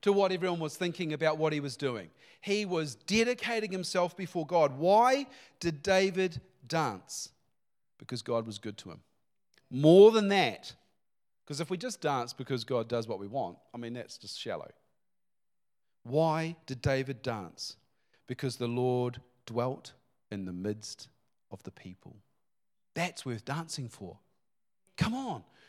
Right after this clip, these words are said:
We call ourselves Zion because Zion is the dwelling place of God. God desires that everyone would have a spiritual home, a place where they could be in fellowship with each other and with Him. Come on. We gotta dance and joy like David.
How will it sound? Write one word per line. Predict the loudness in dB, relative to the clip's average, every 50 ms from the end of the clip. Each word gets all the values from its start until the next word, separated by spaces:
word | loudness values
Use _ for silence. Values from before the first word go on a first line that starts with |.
| -20 _ _ _ _ -10
We | -10
call | -8 -4 -2 -2 -2
ourselves | -2 -2 -2 -2 -2 -2 -2
Zion | 0 2 2 4 2 2 0
because | -2 -2 -2 -4 -2
Zion | -2 0 0 0 0 0 -2
is | -4
the | -6 -8
dwelling | -6 -4 -4 -2 -2 -4 -4
place | -6 -6 -6 -4 -4
of | -6 -6 -2
God. | 0 0 2 2 2 0 -2 -4 -8 -14 -20 -20 -20 -6 -2
God | 0 0 0 -2 -6
desires | -10 -8 -4 0 2 2 2 2
that | -2 -2 -2
everyone | 0 0 0 0 0 -2 -2 -2 0 0 2 2 2
would | 0 0
have | -2 -2 -2 -2 -2 -4
a |
spiritual | -6 -2 -2 -2 -2 -2 -4 -6 -6
home, | -4 -4 -4 -2 -2 -4 -4
a |
place | -6 -4 -4 -6 -4 -4
where | -6 -6
they | -4 -4 -6
could | -6 -8 -10 -6
be | -4 -2 -2 -2 -4 -6 -12 -16 -10 -8
in | -8 -8
fellowship | -4 -2 2 2 2 2 0 -2 -6
with | -4 -4 -4
each | -4 -4 -6
other | -6 -4 -4 -2 -2 -2
and | -2 -4 -6
with | -8 -10 -12 -18 -20 -18 -10
Him. | -6 -6 -4 -4 -4 -4 -6 -8 -10 -14 _ _ _ _ _ _ _ _ _ _ _ _ _ _
Come | -4 -2 0 0 2 2
on. | 2 2 0 -2 -6 -12 -20 _ -12 _
We | -6 -2
gotta | 0 0 0 0
dance | -2 0 0 2 2 2 2 -2 -4 -8 -8
and | -6 -6 -6
joy | -4 -2 0 0 2 2 0 -2 -4 -8 -16 _ _ -2
like | 2 4 4 4 4 2 -2 -8 -16 -18 _ _ -20 -8 2
David. | 4 6 6 6 4 2 -2 -4 -6